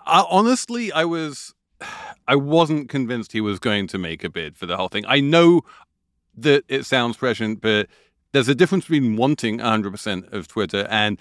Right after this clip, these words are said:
actually trying to put funding together to spend forty-three billion dollars on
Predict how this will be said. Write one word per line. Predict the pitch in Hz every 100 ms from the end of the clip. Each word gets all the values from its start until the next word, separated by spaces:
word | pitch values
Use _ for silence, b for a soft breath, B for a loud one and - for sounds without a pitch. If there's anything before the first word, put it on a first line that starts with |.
| B B
actually | 131 143 139 143 131 110
trying | - 131 113 107
to | 98 101
put | - 113 - _ _ _
funding | - 143 123 113 104
together | 107 101 95 92 90
to | - 92
spend | - 107 101
forty-three | - 107 104 98 92
billion | 98 92 87
dollars | 131 143 117
on | 107 101